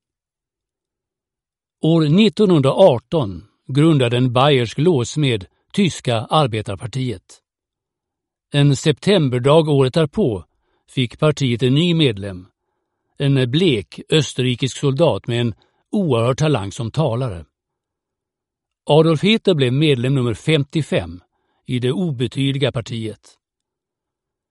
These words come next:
De följande fyra åren tog han först makten i arbetarpartiet, döpte om det till nazisterna och byggde upp en armé av unga, brutala slagskämpar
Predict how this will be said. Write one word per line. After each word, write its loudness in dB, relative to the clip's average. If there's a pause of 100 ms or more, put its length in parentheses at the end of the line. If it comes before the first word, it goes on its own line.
(300)
De 4
följande 4
fyra 2
åren 2 (360)
tog 2
han 4
först -2
makten -2
i 2
arbetarpartiet, -4 (340)
döpte 2
om 4
det -4
till -2
nazisterna -4 (520)
och 2
byggde 2
upp 0
en 2
armé 2
av 0 (360)
unga, 0
brutala 0
slagskämpar -6